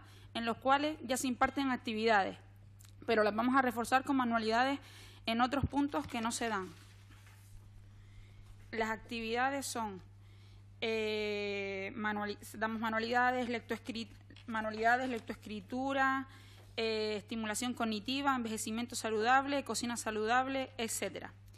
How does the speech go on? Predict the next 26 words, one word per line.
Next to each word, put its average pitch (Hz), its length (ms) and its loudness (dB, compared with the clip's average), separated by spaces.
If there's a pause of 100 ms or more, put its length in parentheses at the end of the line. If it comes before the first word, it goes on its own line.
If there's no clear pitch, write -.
(380)
Por 220 120 4
otro 254 200 4
lado, 302 400 4
el 226 120 -2
programa 233 280 2
Acompáñame, 262 720 4
con 208 180 0
el 202 80 -2
objetivo 208 380 -2
de 262 80 2
reforzar 247 400 -4
las 233 100 -4
actividades 208 500 -2
a 254 60 -4
domicilio 226 600 -4 (380)
con 220 140 -2
personas 233 360 2
mayores 247 480 4
que - 140 -6
no 214 100 -2
tienen 233 180 -2
reconocida 233 460 0
la 240 60 -2
situación 226 440 -6
de 240 60 -4
dependencia 196 640 -4